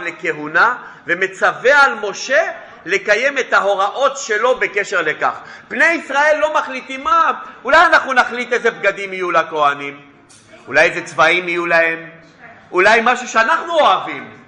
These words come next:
אולי יהיה טוב שהכהן בכלל ילך עם, אה, שמלה לבנה. עם ישראל אין לו מה להגיד בנושא הזה בכלל. אלוהים קובע בדיוק את כל המהלכים ואת כל הפרטים. למה אתם חושבים ככה? למה אלוהים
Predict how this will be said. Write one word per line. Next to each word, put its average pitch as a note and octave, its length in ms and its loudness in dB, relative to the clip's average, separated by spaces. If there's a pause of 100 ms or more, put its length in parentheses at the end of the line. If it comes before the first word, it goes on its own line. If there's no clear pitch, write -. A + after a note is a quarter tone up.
(280)
אולי C#4 240 2
יהיה E4 260 0
טוב C#4+ 340 4
שהכהן A#3+ 640 2
בכלל A#3 460 2
ילך G3+ 280 -6 (100)
עם, F#3 280 -6
אה, E3+ 280 2 (160)
שמלה E3+ 260 0
לבנה. D3 420 0 (1600)
עם B3 220 4
ישראל D4 340 0
אין D#4+ 200 -4
לו D#4+ 100 0
מה D#4 140 2
להגיד D4 360 0
בנושא C#4 360 0
הזה C#4 180 0
בכלל. D4 480 0 (1120)
אלוהים A#3 560 2
קובע B3 440 4
בדיוק A#3+ 540 -6
את A#3 140 -2
כל C#4+ 160 2
המהלכים C4 680 4
ואת A3+ 180 0
כל C#4 120 0
הפרטים. D#3 540 -2 (580)
למה G#4+ 180 -2
אתם F#4 180 -2
חושבים C#3 400 -6
ככה? B2 260 -2
למה B3+ 260 2
אלוהים F3+ 500 -4